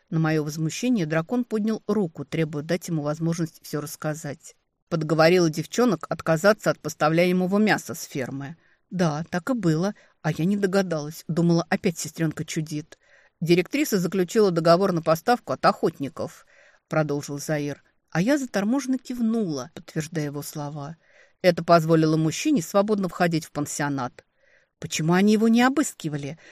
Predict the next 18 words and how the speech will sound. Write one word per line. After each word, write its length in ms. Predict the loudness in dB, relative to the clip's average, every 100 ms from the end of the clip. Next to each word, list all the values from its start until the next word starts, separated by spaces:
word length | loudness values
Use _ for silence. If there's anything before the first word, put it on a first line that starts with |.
| -18 -10
Почему 340 | 0 2 4
допустили 480 | 4 2 -2 0 2
общение 520 | 2 0 -2 0 -2
с 120 | 0
Алькой? 560 | 2 2 0 -4 -4 -8 _
Я 200 | -6 -4
взорвалась 560 | -2 -2 -2 -2 -4 -6
негодованием. 880 | -4 -2 -2 -2 -6 -8 -8 -10 -10 _ _ _ _
«Иса, 300 | -4 -4 -2
не 120 | -4
кричи. 540 | 0 0 0 -4 -8 -10 _ _ -2
Твоя 280 | 2 2
сестра 340 | 0 -4 2 2
была 240 | 2 0
с 100 | -2
ним 160 | -4 -2
знакома 460 | -2 -2 0 2 4
раньше». 520 | 2 0 -4 -10 -14